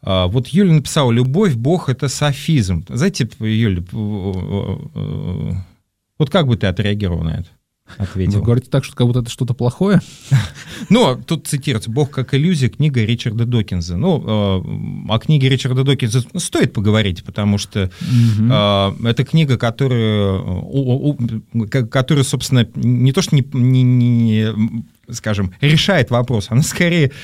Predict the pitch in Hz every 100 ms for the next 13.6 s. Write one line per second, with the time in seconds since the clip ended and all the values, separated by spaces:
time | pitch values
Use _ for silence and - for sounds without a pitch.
0 | - 131 160 170 156 131 135 120 120 131
1 | 156 147 135 156 - 123 - - 107 -
2 | 131 139 123 - 120 131 190 233 120 98
3 | 98 135 156 - - - - - 110 107
4 | 120 123 170 151 - 135 117 - - 107
5 | 98 95 - 98 - 95 98 117 107 147
6 | 139 - - 156 170 - 131 170 139 127
7 | 123 - 113 135 170 110 98 95 101 90
8 | - - - 90 87 85 87 98 98 90
9 | - - 101 98 98 147 196 131 95 87
10 | - 104 92 104 104 92 107 - - 98
11 | 90 107 120 98 85 - - 120 139 -
12 | _ - - - - 113 - 220 208 104
13 | 98 104 131 196 240 294